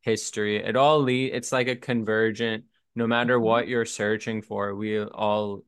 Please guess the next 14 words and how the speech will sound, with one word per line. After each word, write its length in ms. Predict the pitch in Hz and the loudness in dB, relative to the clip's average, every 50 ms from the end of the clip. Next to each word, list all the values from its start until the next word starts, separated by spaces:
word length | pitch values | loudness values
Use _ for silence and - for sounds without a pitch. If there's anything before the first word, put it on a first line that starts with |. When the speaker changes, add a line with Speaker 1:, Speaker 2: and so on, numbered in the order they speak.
| _ | _
Speaker 1:
end 260 | - 101 104 104 101 101 | -6 -4 -4 -4 -4 -6
in 80 | 98 | -6
the 80 | 98 98 | -8 -12
same 340 | - - 98 98 95 98 98 | -10 -8 -8 -6 -8 -8 -10
place. 400 | - 101 98 98 98 - - - _ _ - - _ _ _ _ _ _ _ _ _ _ _ _ _ _ _ - | -10 -8 -8 -8 -10 -10 -14 -20 _ _ -20 -20 _ _ _ _ _ _ _ _ _ _ _ _ _ _ _ -2
Uh, 420 | 120 120 120 117 117 117 117 113 120 - _ _ _ _ _ _ _ _ _ _ _ _ _ _ _ _ _ _ _ _ _ _ _ _ _ _ _ _ _ _ _ _ _ | 0 2 4 4 4 4 2 0 -2 -8 _ _ _ _ _ _ _ _ _ _ _ _ _ _ _ _ _ _ _ _ _ _ _ _ _ _ _ _ _ _ _ _ _
but 340 | 156 139 139 139 135 135 - _ _ | 2 4 4 4 2 0 -4 _ _
I 140 | 127 135 135 | 0 0 2
guess 540 | 123 139 139 147 151 147 - - - - - _ _ _ _ _ _ _ _ _ _ _ _ _ _ _ _ _ _ _ | 2 2 2 2 0 -2 -6 -14 -18 -20 -20 _ _ _ _ _ _ _ _ _ _ _ _ _ _ _ _ _ _ _
this 400 | 127 110 127 135 135 135 135 - | -8 -2 2 2 2 2 0 -4
view 400 | 120 101 107 113 117 120 123 123 | -6 -4 -2 0 2 2 2 2
that 260 | 113 113 113 113 - | 2 2 0 0 -2
you're 200 | - 117 113 110 | -2 -2 -2 -2
sharing, 640 | 110 - - 104 98 98 98 95 98 101 92 90 98 | -4 -4 -6 -6 -4 -4 -4 -6 -8 -10 -10 -14 -16